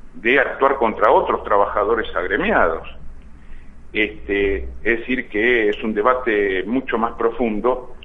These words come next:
Entonces, esto, pero esto no estuvo planteado, por eso nosotros hemos, seguimos sosteniendo el problema de la necesidad de desmantelar este aparato que está carcomido,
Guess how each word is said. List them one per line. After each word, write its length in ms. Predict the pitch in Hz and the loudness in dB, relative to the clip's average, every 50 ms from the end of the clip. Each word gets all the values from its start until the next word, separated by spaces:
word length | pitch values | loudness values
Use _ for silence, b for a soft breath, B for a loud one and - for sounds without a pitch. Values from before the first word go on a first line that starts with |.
| B B B B B - - - - | B B B B B -18 -18 -14 -10
Entonces, 420 | - 107 - - 131 - - 143 - | -10 -6 -4 -2 -2 -2 -2 -2 -2
esto, 280 | - 170 - - - - | -2 -2 -2 -2 -2 -2
pero 140 | - 156 170 | -2 -2 0
esto 160 | 170 - 175 | 2 2 2
no 60 | 156 | 2
estuvo 360 | - - - 226 202 160 - | 2 2 2 2 4 4 4
planteado, 480 | 117 107 104 101 - 104 101 95 98 95 | 4 2 0 0 2 2 2 2 2 2
por 160 | - 120 143 | 0 0 0
eso 140 | - - 185 | 2 2 2
nosotros 320 | 139 120 - 156 165 160 | 2 2 2 2 2 2
hemos, 160 | 143 127 117 - - - - - - - - - | 2 2 0 -2 -4 -6 -6 -6 -8 -6 -6 -6
seguimos 340 | - 98 117 135 147 131 - | -4 -4 -2 0 0 0 0
sosteniendo 400 | 123 - - 113 117 131 156 175 | -2 -2 -2 -2 0 0 2 2
el 40 | 143 | 2
problema 240 | 117 113 117 131 123 | 2 2 2 2 2
de 200 | - 104 98 104 | 2 0 0 -2
la 100 | 92 - | -2 -4
necesidad 500 | - 98 95 - - 98 - 127 135 139 | -4 -4 -4 -4 -2 -2 0 2 4 4
de 80 | 127 107 | 4 4
desmantelar 800 | 104 98 98 101 101 - 123 117 143 165 165 143 123 - - - - | 2 0 0 0 -2 -2 0 2 2 4 4 4 2 2 2 2 2
este 180 | - - - | 2 2 2
aparato 440 | 95 - - 101 113 113 - 101 87 | 0 2 2 4 4 4 2 0 -2
que 80 | - - | -2 -2
está 360 | - - 104 98 98 - - | -2 2 2 2 2 0 -2
carcomido, 760 | - 87 85 87 - - 101 98 107 120 123 117 107 95 92 | -2 -4 -2 -4 -4 -4 -4 -2 -2 0 2 2 2 2 0